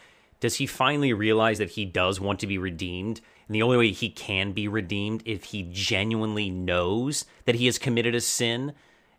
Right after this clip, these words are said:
because he doesn't believe maybe in just, "You are born, you have sin,"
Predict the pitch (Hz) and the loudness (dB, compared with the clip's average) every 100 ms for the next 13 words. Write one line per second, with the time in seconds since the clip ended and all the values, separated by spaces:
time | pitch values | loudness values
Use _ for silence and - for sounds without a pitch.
0 | _ - 117 95 113 - 110 92 113 110 | _ -8 -4 2 2 2 -2 4 4 4
1 | 98 98 104 98 101 98 98 98 98 95 | -2 -2 -4 0 0 2 -2 -4 -4 -4
2 | 87 98 95 - - - _ _ _ _ | -2 2 2 0 -8 -16 _ _ _ _
3 | _ - - - 110 110 107 98 - 101 | _ -20 -20 -14 -2 4 6 6 6 6
4 | 104 98 95 - - 92 104 110 _ _ | 6 2 -2 0 4 6 4 0 _ _
5 | _ - - 135 135 147 | _ -4 0 2 2 0